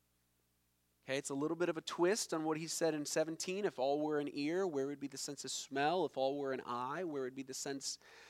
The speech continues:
of hearing? Here he goes a step further to say, "Look, if everybody was the same, you actually wouldn't have a body."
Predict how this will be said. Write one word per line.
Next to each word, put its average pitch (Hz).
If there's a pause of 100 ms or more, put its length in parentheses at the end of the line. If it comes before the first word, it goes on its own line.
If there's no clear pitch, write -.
(180)
of 127
hearing? 156
Here 196
he 175
goes 165
a -
step -
further 180
to 127
say, 147
"Look, 160
if 143
everybody 180
was 143
the 127
same, 180
you 151
actually 151
wouldn't 135
have 131
a 113
body." 127